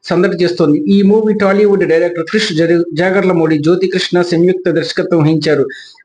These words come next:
ప్రపంచవ్యాప్తంగా జూలై ఇరవై నాలుగు గ్రాండ్ గా ఈ సినిమా విడుదలైంది. అయితే ఫ్యాన్స్ కోసం ప్రత్యేకంగా జూలై ఇరవై మూడు బుధవారం రాత్రి రెండు తెలుగు రాష్ట్రాల్లో ప్రీమియర్ షోలు పడ్డాయి.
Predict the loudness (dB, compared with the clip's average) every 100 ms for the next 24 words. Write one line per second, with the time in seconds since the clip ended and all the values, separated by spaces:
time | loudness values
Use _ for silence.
0 | -10 -4 -2 0 0 0 0 0 0 0
1 | 0 0 2 0 0 0 0 0 0 0
2 | -2 -4 0 2 2 0 0 0 0 -4
3 | -10 -4 -2 0 0 0 -2 -2 -2 -2
4 | 0 0 -2 -2 -2 0 0 2 0 0
5 | 0 2 2 2 0 2 2 0 0 0
6 | 0 0 0 -2 -2 0 0 0 0 0
7 | 2 0 -2 -2 0 2 2 2 0 -4
8 | -2 0 0 -2 0 -2